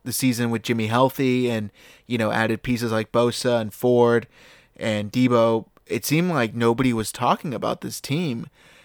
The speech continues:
And I didn't really understand the logic, 'cause it's like, if they were, you know, less equipped last year, and then, you know, this year they're going into the season and they're kinda, you know, being dismissed immediately. I thought that was funny, but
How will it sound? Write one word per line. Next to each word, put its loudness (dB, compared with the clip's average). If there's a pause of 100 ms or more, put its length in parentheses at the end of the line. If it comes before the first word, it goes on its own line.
(140)
And -2
I 4
didn't 0
really 2
understand 0
the 0
logic, 0
'cause -10
it's -2
like, 0
if -2
they 6
were, 2 (200)
you -6
know, -4 (260)
less 2
equipped -4
last -2
year, 0 (480)
and -2
then, 0
you -4
know, 0
this 2
year 4
they're 2
going -2
into -2
the -2
season -2
and -2
they're -2
kinda, -2
you -8
know, -2
being -4
dismissed -6
immediately. 0 (520)
I -6
thought 4
that 6
was 0
funny, 0
but 0